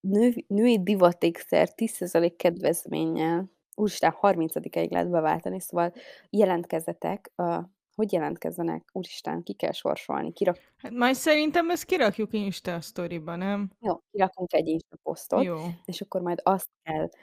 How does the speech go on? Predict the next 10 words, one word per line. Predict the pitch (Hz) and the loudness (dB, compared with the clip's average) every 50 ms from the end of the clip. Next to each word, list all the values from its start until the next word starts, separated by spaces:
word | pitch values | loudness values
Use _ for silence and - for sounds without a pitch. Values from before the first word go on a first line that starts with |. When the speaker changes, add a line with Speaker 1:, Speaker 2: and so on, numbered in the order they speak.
| - - | -8 0
Speaker 2:
A | - 226 | 4 8
lájkolók | 254 277 269 262 269 262 - 254 214 202 202 214 - | 8 10 8 8 6 4 4 4 4 6 4 2 2
között. | - 254 214 185 196 185 175 175 - _ | 4 4 4 4 4 0 -2 -2 -6 _
És, | - 240 240 - - | -4 -2 -2 0 2
ö, | 262 240 240 - | 2 2 2 2
írják | - 262 285 262 262 220 220 | 0 -2 0 2 2 0 0
meg | 208 202 196 - | 0 -4 -4 -4
kommentbe, | - - 226 208 220 233 254 277 294 285 320 320 320 277 - | -2 -2 -2 0 0 -2 -2 -2 -2 -2 0 0 -2 -2 -4
hogy, | - 202 233 214 208 196 214 | -6 -2 -2 -2 0 0 -2
ö, | 208 208 | -2 -2